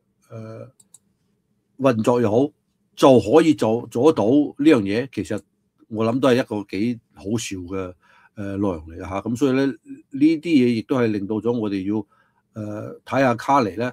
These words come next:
佢究竟係有啲咩諗法？呢個其實都幾重要吓㗎。噉啊嗱，阿 Trump 啊一出咗嚟就講緊啦，就講緊話，嗱，你加拿大如果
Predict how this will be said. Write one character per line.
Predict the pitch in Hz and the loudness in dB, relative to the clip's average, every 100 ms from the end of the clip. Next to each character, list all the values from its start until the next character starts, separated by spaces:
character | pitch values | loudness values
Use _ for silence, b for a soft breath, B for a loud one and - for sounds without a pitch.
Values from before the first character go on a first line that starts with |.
| - | -10
佢 | - 120 | -8 -8
究 | - 113 107 | -6 -6 -6
竟 | 117 | -4
係 | 107 | -4
有 | 98 | -4
啲 | 107 | -2
咩 | 117 101 | -2 -2
諗 | 82 104 | -4 -8
法？ | - - | -10 -8
呢 | 139 | 0
個 | 156 | 0
其 | 107 | 0
實 | - 92 | -6 -6
都 | 131 - | -8 -6
幾 | 98 123 - _ _ _ | -4 -4 -6 _ _ _
重 | - 104 95 | -2 -2 -2
要 | 98 | -6
吓 | 90 95 | -4 -8
㗎。 | 95 - _ b b _ | -10 -16 _ b b _
噉 | 180 190 160 | 0 4 4
啊 | 110 | 4
嗱， | - _ _ _ _ _ | -2 _ _ _ _ _
阿 | 160 | -6
Trump | - - 190 202 | -4 0 2 6
啊 | 160 | 6
一 | 185 | 4
出 | - 185 | 0 0
咗 | 170 | 2
嚟 | 113 | 0
就 | 101 | -2
講 | 110 104 143 | -4 -6 -4
緊 | 117 139 | -2 0
啦， | 160 | 0
就 | 156 113 | 0 -4
講 | 117 | -2
緊 | 135 | -2
話， | 135 110 110 | 0 0 -2
嗱， | 113 101 | -4 -2
你 | 113 | -4
加 | 120 160 | 0 0
拿 | 110 | 0
大 | 101 107 | -2 -4
如 | 90 92 92 | -6 -12 -6
果 | 110 147 190 | 2 4 4